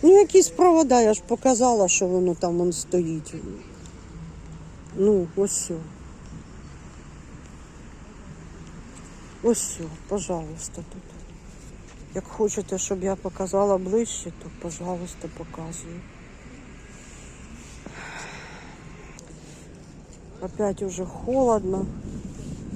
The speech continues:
У мене руки опять замерзли. Все, я вже буду йти додому. Все вам показала.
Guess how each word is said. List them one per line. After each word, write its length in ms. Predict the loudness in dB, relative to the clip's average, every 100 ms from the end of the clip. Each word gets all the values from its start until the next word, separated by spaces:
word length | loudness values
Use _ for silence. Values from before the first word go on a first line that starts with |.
| -10 -8 -8 -8 -8
У 40 | -2
мене 240 | 2 2
руки 260 | 2 -2 -2
опять 320 | -2 -4 -4
замерзли. 640 | -4 -4 -2 -4 -6 -8 -8 -10 -10 -8 0 0 0 -12 -12 -10 -8 -6 -8 -12 -10
Все, 360 | -6 0 2
я 140 | 2 0
вже 180 | -2 -4
буду 280 | -4 -4 -2
йти 220 | -2 -4
додому. 640 | -2 -2 0 2 4 2 -2 -16 -16 -16 -20 -20 -20 -18 -18 -18 -18 -16 -16 -18 -18 -18 -18 -16 -14 -8
Все 280 | -4 -2 0
вам 220 | 0 -2
показала. 800 | -4 -4 -4 -2 -2 0 -2